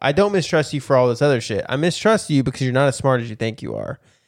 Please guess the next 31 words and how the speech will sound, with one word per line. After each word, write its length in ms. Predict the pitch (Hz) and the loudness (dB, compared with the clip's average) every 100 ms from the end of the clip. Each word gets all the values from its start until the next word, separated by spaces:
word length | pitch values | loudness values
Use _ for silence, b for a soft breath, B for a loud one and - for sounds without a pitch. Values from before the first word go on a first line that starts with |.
| _ | _
It 40 | _ | _
has 160 | 139 135 | -4 0
nothing 340 | 160 170 180 | 0 2 0
to 60 | 156 | -2
do 220 | 139 156 | 2 4
with 120 | 151 | 4
you 100 | 135 | 2
being 260 | 127 120 117 | 0 0 -2
a 60 | 107 | -2
woman 560 | 120 147 156 151 147 143 139 b b b _ | 0 2 4 4 2 0 -6 b b b _
or 580 | 139 131 123 123 123 123 | 0 4 4 4 0 -4
you 120 | - 127 | -6 -2
being 460 | 127 123 113 113 - | 0 0 -2 -4 -4
all 260 | 110 147 | 2 4
these 180 | 160 151 | 4 4
other 180 | 147 123 | 2 2
things. 360 | 120 139 120 113 - | 0 -2 -2 -8 -10
It's, 280 | 139 - - | -10 -12 -10
it's 300 | 156 - - | -10 -10 -2
just 260 | 180 196 | 2 2
because 300 | - - 151 | 2 0 0
you're 240 | 127 143 202 | 2 4 4
not 160 | 196 | 4
as 100 | 202 - | 2 0
smart 280 | 143 160 | 0 2
as 140 | 147 127 | 2 -2
you 80 | 147 | -2
think 200 | 139 117 | -2 -4
that 60 | |
you 200 | 120 - | -8 -6
are." 260 | - - - | -6 -6 -12